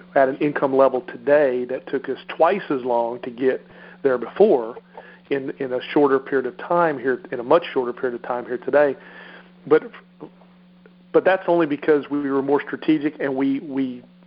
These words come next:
we did the amount of presentations in a more compressed period of time. So me, me coming into a new venture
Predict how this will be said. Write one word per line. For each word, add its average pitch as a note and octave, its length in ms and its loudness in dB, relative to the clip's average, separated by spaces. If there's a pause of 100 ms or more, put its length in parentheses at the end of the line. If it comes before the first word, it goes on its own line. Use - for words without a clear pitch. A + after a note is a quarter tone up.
(160)
we C#3 120 -4
did C#3+ 340 4
the C#3 120 0
amount C3+ 320 0
of A#2 100 -6 (720)
presentations D3 760 0
in C3+ 80 0
a C3 40 0
more C#3 220 2
compressed - 580 -4
period C3+ 300 0
of B2 120 -10
time. E3+ 400 2 (720)
So D3+ 280 4 (240)
me, F#3 580 0 (100)
me D#3 220 2
coming D#3+ 480 0
into D3+ 920 2
a C3+ 120 -6
new D3 340 0
venture C#3+ 720 0